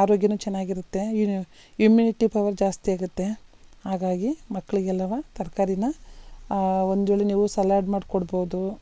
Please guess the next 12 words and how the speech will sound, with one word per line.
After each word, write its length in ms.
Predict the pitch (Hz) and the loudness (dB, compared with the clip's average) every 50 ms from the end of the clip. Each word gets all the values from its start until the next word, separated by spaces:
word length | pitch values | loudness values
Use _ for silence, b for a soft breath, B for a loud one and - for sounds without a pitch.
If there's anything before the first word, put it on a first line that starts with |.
| - - 190 | -8 -6 -4
ವೆಜಿಟೇಬಲಲ್ಲಿ. 680 | 185 202 180 - 190 180 185 180 185 175 170 180 180 226 - - - b b b b b b b b b - 190 | -2 -2 -2 -2 -2 -2 -4 -4 -6 -6 -6 -8 -8 -10 -14 -20 -20 b b b b b b b b b -4 -2
ಈಗ 100 | 190 170 202 208 - | 0 2 2 2 2
ಕಟ್ 160 | 208 180 - - - | 0 -2 -2 -4 -6
ಮಾಡಿಟ್ಟಿರೋ 460 | 196 185 196 170 - 185 175 190 208 220 214 - | -4 -4 -4 -4 -4 -4 -2 -2 -2 -4 -4 -4
ಟಮ್-, 600 | 208 190 190 190 185 185 185 185 180 180 175 175 - b b b b b b b b b _ - 190 | -4 -4 -4 -4 -6 -6 -4 -6 -6 -6 -8 -10 -12 b b b b b b b b b _ -4 -2
ಆ, 100 | 185 180 170 165 | 0 0 2 4
ಬೀನ್ಸು, 440 | 202 202 202 196 - - - 196 190 214 220 214 - - - | 4 4 4 4 0 -2 -2 -2 -2 -2 -4 -6 -8 -6 -2
ಕ್ಯಾರೆಟು, 500 | - 196 190 190 196 190 180 - - 190 220 240 254 b b b b b b b b b b b - - | 0 0 2 2 0 0 -2 -4 -4 -4 -4 -4 -6 b b b b b b b b b b b -10 -6
ಆಮೇಲೆ 580 | 190 190 180 185 185 185 185 185 180 180 180 185 180 | -4 -2 -2 0 0 0 2 2 2 2 4 4 4
ಎಲ್ಲನೂ 240 | 180 190 196 196 190 | 4 2 2 0 -2
ಸೇರಿಸ್ತಾ 500 | - - 202 190 180 - - - 202 185 | 0 2 2 2 2 -2 -4 -4 -4 -2
ಇದ್ದೀನಿ 280 | 180 180 180 180 185 | -2 -2 -2 -2 -2